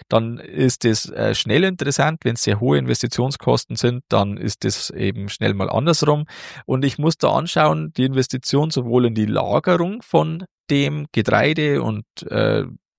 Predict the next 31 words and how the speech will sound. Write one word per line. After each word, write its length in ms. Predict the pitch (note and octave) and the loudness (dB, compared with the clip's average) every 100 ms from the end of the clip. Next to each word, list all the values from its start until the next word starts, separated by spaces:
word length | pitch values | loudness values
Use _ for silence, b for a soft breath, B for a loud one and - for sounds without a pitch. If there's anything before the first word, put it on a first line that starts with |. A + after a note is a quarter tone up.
| - | -4
den 200 | G2+ G2 | -4 -2
Eiweißkomponenten 1080 | B2+ D3 C#3 - C#3 C#3+ B2 B2 D3 - B2+ | 0 2 0 -2 -6 -2 -2 0 -4 -8 -6
und 180 | G#2+ G#2 | -6 -4
dem 120 | G#2 | -6
Körnermais 600 | - C#3 C#3+ C3+ C3+ C#3 B B B B - | 0 2 2 0 0 -2 B B B B -2
und 280 | D3 - | 0 0
auch 240 | - B2+ - | 2 2 2
das 280 | - C3 - | 0 -2 0
Mahlen 520 | A2+ G#2 A#2+ C3+ C3 | 0 4 4 2 -2
und 180 | B2 B2 | -4 -2
das 180 | - | -2
Mischen. 600 | A#2+ A#2+ - - F#2+ G#2 A2 _ _ _ - | 0 0 0 -2 -2 -4 -8 _ _ _ -4
Ähm, 440 | G#2+ G2 G2+ F2 - - _ | -2 -2 -4 -10 -20 -20 _
das, 280 | G#2 G#2 - | 0 0 0
da 140 | A2 | 0
gibt's 240 | G#2+ A#2+ - | 0 -2 0
verschiedene 500 | A#2 - C#3+ D3+ A#2 | 0 2 0 0 -2
Möglichkeiten, 800 | A#2+ F3+ E3 - B2+ C3+ A#2+ A2+ | 0 0 -2 -2 0 0 -2 -4
wie 80 | A#2 | -2
man's 240 | A2+ G#2+ | 0 -2
grundsätzlich 580 | A2 G#2+ G#2+ A2 - - | -4 -2 -2 -2 -4 -2
machen 380 | A2 G#2+ - G#2 | -2 -2 -4 -4
kann. 380 | - G#2 G2 G2 B B B B B B | 0 0 0 -8 B B B B B B
Am 400 | - - A#2+ B2+ - _ | -2 0 2 0 -8 _
besten 460 | - A#2+ G#3 - G3 | 2 2 2 -4 -8
ist 360 | - F#3+ - G#3 | -2 -2 0 0
es, 180 | F#3 | 0
wenn's 260 | E3+ D#3 D#3+ | 0 0 -2
die 100 | C#3 | -2
Möglichkeit 640 | C3 D#3 D#3+ - - A#2 C#3 - - | -2 -2 -4 -4 0 0 0 -10 -4
gibt, 240 | - F#3 | 0 0